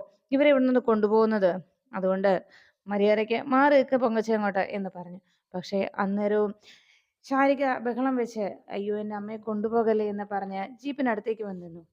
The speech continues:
ഇത് കണ്ട ഉടനെ ഹമീദ് പറഞ്ഞു, "എന്നാ അവളെയും കൂടി ആ വണ്ടിയിലേക്ക് പിടിച്ച് കയറ്റ്" എന്ന് പറഞ്ഞു. അങ്ങനെ പോലീസ് ജീപ്പിലേക്ക് ശാരികയും കയറ്റിക്കൊണ്ട് പോകാനായിട്ട് പോലീസുകാർ ശ്രമിക്കുമ്പോൾ ശാരികയും പോലീസ് ജീപ്പിലേക്ക് പിടിച്ചു കയറ്റാൻ പോലീസ് ബലം പ്രയോഗിക്കുമ്പോഴേക്കും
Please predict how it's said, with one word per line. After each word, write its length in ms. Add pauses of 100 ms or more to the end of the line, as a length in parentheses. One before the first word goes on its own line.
ഇത് 160
കണ്ട 200
ഉടനെ 300 (120)
ഹമീദ് 340
പറഞ്ഞു, 320 (100)
"എന്നാ 260 (420)
അവളെയും 360
കൂടി 180 (320)
ആ 120
വണ്ടിയിലേക്ക് 540
പിടിച്ച് 300
കയറ്റ്" 440
എന്ന് 200
പറഞ്ഞു. 320 (280)
അങ്ങനെ 320 (440)
പോലീസ് 340
ജീപ്പിലേക്ക് 560 (380)
ശാരികയും 600
കയറ്റിക്കൊണ്ട് 540
പോകാനായിട്ട് 760 (140)
പോലീസുകാർ 520
ശ്രമിക്കുമ്പോൾ 560 (140)
ശാരികയും 680 (380)
പോലീസ് 320
ജീപ്പിലേക്ക് 580 (280)
പിടിച്ചു 360
കയറ്റാൻ 360 (100)
പോലീസ് 340
ബലം 280
പ്രയോഗിക്കുമ്പോഴേക്കും 680